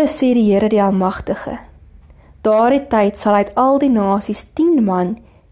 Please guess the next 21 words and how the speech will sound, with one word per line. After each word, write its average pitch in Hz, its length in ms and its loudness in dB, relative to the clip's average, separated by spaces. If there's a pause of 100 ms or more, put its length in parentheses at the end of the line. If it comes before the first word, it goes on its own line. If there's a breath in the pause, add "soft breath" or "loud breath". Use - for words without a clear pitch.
(120 soft breath)
een 277 320 2
Judeër 214 480 0
aan 208 100 -2
die 202 100 -4
klere 208 280 -2
gryp 196 360 -4
en 208 100 -4
sê, 208 420 -6 (500 soft breath)
'Ons 285 460 0
wil 220 120 0
met 208 200 0
julle 208 160 -2
saamgaan, 226 880 -2 (540 loud breath)
want 233 160 0
ons 226 120 -2
het - 120 -10
gehoor, 214 720 0
God - 600 -2
is - 180 -6
by - 240 -6
julle.'" - 300 -16